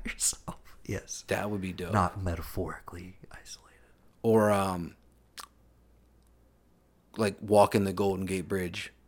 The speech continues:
Speaker 2: with no cars by myself. That shit would be dope.
Speaker 1: That would be pretty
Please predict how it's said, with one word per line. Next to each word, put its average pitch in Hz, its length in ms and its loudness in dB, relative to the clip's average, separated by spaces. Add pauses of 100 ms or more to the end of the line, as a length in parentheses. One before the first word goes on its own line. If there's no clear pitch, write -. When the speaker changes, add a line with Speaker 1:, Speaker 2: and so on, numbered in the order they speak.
Speaker 2:
with 101 120 0
no 92 140 0
cars 90 400 -4
by 92 160 -2
myself. 82 560 -6
That - 220 -2
shit 80 160 0
would 78 100 -8
be 85 80 -8
dope. 76 360 -12
Speaker 1:
That - 140 -18
would - 140 -10
be - 80 -10
pretty - 260 -14